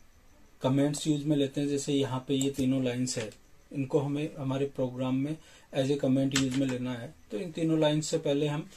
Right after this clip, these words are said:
single line comment की बात करें, तो इन lines से पहले अगर हम hash लगा देंगे, तो वो single line comment बन जाएगा। इसके आगे जितने भी हम lines लिखेंगे, hash लगा के जो भी line लिखेंगे,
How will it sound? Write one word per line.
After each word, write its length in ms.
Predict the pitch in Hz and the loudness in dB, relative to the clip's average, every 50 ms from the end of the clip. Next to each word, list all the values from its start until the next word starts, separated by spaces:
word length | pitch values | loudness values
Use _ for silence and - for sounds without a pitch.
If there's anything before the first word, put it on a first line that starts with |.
| - - - - | -20 -20 -18 -12
single 360 | - - 160 139 135 143 147 | -4 0 0 2 4 4 4
line 240 | 147 151 147 147 151 | 4 4 2 2 0
comment 360 | 143 151 147 147 143 143 143 | 0 0 0 0 0 -2 -2
की 120 | - 156 147 | -4 -4 -2
बात 240 | 143 143 143 139 - | 0 0 -2 -2 -2
करें, 200 | - 143 156 165 | -2 -2 -2 -4
तो 280 | 156 185 202 214 - - 190 | -4 -6 -10 -10 -10 -4 0
इन 160 | 156 151 151 | 2 4 4
lines 300 | 143 139 143 147 147 - | 4 4 2 2 0 0
से 120 | - 160 | 0 0
पहले 340 | - - 135 127 131 143 151 | 0 2 0 0 0 2 0
अगर 200 | 147 139 147 143 | 0 0 0 -2
हम 180 | 143 151 147 - - | -2 -2 -4 -4 -2
hash 260 | 135 127 127 127 - | -2 -2 0 0 0
लगा 240 | 160 160 143 156 151 | 0 0 2 0 0
देंगे, 280 | 147 156 165 165 175 170 | 0 0 -2 -2 -4 -6
तो 120 | - 180 | -4 -4
वो 80 | 170 165 | -6 -4
single 340 | 156 - 143 135 135 143 147 | -4 -2 0 2 2 2 2
line 240 | 147 143 147 147 | 2 2 0 0
comment 320 | 139 143 135 139 139 139 135 | 0 0 0 2 0 0 -2
बन 180 | 143 139 131 | -2 -2 0
जाएगा। 440 | 131 139 139 143 139 - - - - - - 190 | 0 0 0 0 -2 -4 -6 -8 -12 -12 -12 -10
इसके 240 | 160 - - 175 | -10 -2 2 2
आगे 240 | 160 151 147 143 151 | 4 4 2 0 -2
जितने 340 | 143 139 139 - 156 151 151 | -4 -4 -4 -2 0 0 2
भी 120 | 151 156 | 4 4
हम 160 | 151 147 147 139 | 2 2 2 2
lines 380 | 135 131 131 135 135 - - | 2 2 2 2 0 0 -2
लिखेंगे, 420 | 135 127 - - 135 123 107 104 104 - - - - - - - - - - - - - - - - - - - - - - - - - - - - - _ - - - - - - | -4 -4 -2 -2 -4 -4 -4 -6 -12 -16 -18 -20 -20 -20 -20 -20 -20 -20 -20 -20 -20 -20 -6 -2 -2 -2 -2 -4 -10 -16 -18 -18 -18 -18 -20 -20 -20 -20 _ -18 -14 -14 -8 -6 -6
hash 360 | 120 - 147 135 135 135 - | -2 0 0 0 0 0 2
लगा 260 | 131 127 120 123 123 | 2 2 2 2 0
के 180 | 123 - 147 135 | 0 0 0 0
जो 140 | 123 131 127 | 0 0 0
भी 120 | 127 139 | 2 2
line 200 | 131 127 123 123 | 2 2 0 -2
लिखेंगे, 540 | 127 123 123 - - 113 117 113 113 113 - | -4 -6 -6 -6 -6 -6 -4 -4 -6 -10 -10